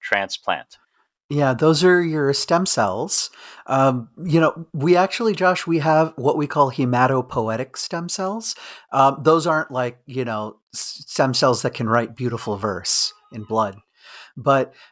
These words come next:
Speaker 2: they, <laughs> sorry, but they are the progenitors of all of your blood cells that actually in small amounts circulate in your bloodstream and live in your bone marrow. You can harvest those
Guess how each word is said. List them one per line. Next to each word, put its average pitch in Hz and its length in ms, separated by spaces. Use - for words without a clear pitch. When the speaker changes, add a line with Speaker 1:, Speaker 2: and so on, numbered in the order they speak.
Speaker 2:
they, 156 300
<laughs> 135 300
sorry, - 500
but 160 320
they 170 420
are 156 220
the 147 120
progenitors 139 1040
of 123 320
all 127 520
of 117 140
your 117 120
blood 117 260
cells 110 320
that 110 140
actually 160 440
in 120 260
small 113 400
amounts 117 360
circulate 123 580
in 113 100
your 104 120
bloodstream 156 580
and 123 180
live 120 140
in 123 80
your 143 100
bone 107 240
marrow. 104 380
You 143 120
can 147 120
harvest 135 400
those 214 440